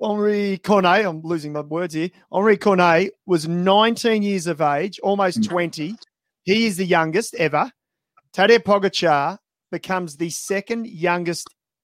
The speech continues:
Speaker 1: ever winner. This is,
Speaker 2: It's not
Speaker 1: this is off the charts.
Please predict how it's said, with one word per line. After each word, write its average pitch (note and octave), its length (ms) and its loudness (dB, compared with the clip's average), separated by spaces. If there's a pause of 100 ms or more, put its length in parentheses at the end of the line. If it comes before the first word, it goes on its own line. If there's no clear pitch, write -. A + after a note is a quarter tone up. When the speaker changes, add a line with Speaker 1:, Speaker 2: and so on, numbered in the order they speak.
Speaker 1:
ever D#3 320 0 (180)
winner. D#3 380 -2 (580)
This C4 200 0
is, A#3 180 -2
Speaker 2:
It's G#3 120 2
not A#3 80 4
Speaker 1:
this - 160 -2
is F#3+ 280 -2 (440)
off G#3+ 160 2
the D#3+ 80 -4
charts. E3+ 500 0